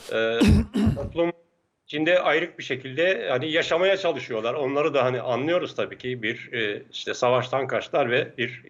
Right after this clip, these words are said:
geçim savaşı veriyorlar. Öyle ya da böyle. Ama, e, ülkemizi hani büyük bir sıkıntıya soktukları malum. İşte Sayın Cumhurbaşkanı'nın açıklamaları var. Kırk milyar dolar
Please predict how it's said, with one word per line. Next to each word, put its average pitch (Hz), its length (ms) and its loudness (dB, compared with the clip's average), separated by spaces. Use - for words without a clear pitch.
geçim 143 300 -2
savaşı 143 380 0
veriyorlar. 117 540 0
Öyle 143 240 2
ya 117 120 2
da 190 140 2
böyle. 117 400 0
Ama, 175 460 2
e, 123 180 0
ülkemizi 165 720 0
hani 147 440 0
büyük 156 360 -4
bir 151 200 -2
sıkıntıya 143 520 -2
soktukları 147 580 -4
malum. 151 420 0
İşte - 220 -12
Sayın 147 280 -2
Cumhurbaşkanı'nın 151 640 -2
açıklamaları 151 720 0
var. 120 220 0
Kırk - 240 -6
milyar 135 360 2
dolar 131 280 2